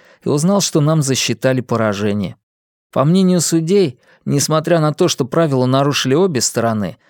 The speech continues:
наше нарушение было более серьёзным, поскольку используемые нами гранаты определённо никак нельзя было отнести к холодному оружию. А собаки, которыми воспользовались японские дети, были оружием теплокровным.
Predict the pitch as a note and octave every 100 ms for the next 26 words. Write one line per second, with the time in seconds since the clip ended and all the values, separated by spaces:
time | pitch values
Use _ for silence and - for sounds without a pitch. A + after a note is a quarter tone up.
0 | _ - E3+ - D#3+ C3 A#2+ - A#2+ A#2
1 | C#3 C#3+ D3+ G3 A2+ - G#2+ G#2+ A2 G2
2 | F2 - A#2 - F#3 F#3+ D#3+ D3 C3+ -
3 | - D3+ B2 C3+ C3+ C3 C#3 C3 A#2 B2
4 | B2 E3 D#3+ F3+ A3 A#3 A3 A#3+ F#3 F3
5 | F3+ C#3+ B2 B2+ D3 C#3+ B2+ A2+ C3 B2+
6 | A#2 A2 A2+ A2+ - D3 - A#2 A#2+ C3
7 | B2+ B2+ B2+ A2 F#2 E2 - _ _ _
8 | - - - - A#2+ - F3+ G#3 B3 -
9 | - - _ - B2 D#3+ C#3 C3 C#3+ -
10 | E3 B2+ B2 A#2+ - C#3+ - A3 - C3+
11 | A2 A2+ F2+ - - _ _ _ G#2+ B2+
12 | F#3+ F3 C3 C3+ D3+ C#3+ D3 C3 - C3+
13 | B2+ A#2+ A#2 - C#3 C3 D2 - -